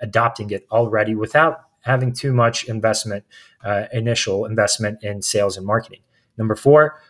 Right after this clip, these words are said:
growth across industries beyond gaming. So this is very important. So three D content in business, construction, and other industries will essentially define,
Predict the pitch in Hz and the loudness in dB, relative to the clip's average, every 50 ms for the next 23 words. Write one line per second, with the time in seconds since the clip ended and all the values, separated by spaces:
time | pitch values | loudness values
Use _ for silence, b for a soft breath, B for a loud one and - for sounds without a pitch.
0 | B B B 107 120 147 170 170 170 - - 156 147 143 - 127 123 120 - - | B B B 4 6 6 6 6 4 2 4 4 4 4 2 2 0 0 0 0
1 | 123 123 117 110 101 104 101 107 110 113 120 120 113 101 104 104 101 95 85 82 | 0 0 0 -2 -4 -4 -2 0 2 2 2 0 0 -2 -4 -6 -6 -8 -10 -14
2 | 85 - - - 110 135 151 123 120 110 101 95 107 123 131 135 131 131 127 123 | -16 -12 -8 -4 -2 -2 -2 -2 -2 -6 -4 0 2 4 4 4 4 2 0 -2
3 | - 123 113 98 87 85 - - 107 98 - - 143 147 151 135 - - 127 123 | -2 -2 -2 -2 -2 -6 -8 -8 -8 -8 -4 -2 -2 -2 -2 -2 -2 0 0 0
4 | 120 113 92 92 92 95 131 143 123 110 104 - - - 104 - - 135 127 - | 0 -2 -6 -10 -4 0 2 2 2 0 -4 -8 -10 -12 -10 -6 -4 -4 -4 -4
5 | 110 107 101 117 120 131 123 123 123 110 - - 123 123 123 123 _ b b b | -8 -10 -8 -6 -4 -2 -2 -2 -2 -2 -2 -2 -2 -4 -4 -6 _ b b b
6 | b b b 107 107 120 139 151 160 165 165 - - - 131 127 123 - - 123 | b b b 0 4 6 6 8 6 6 4 2 -2 0 0 0 0 0 0 -2
7 | 117 110 110 107 - - 120 113 110 104 104 101 | -2 -2 -4 -6 -2 0 2 2 2 0 -2 -4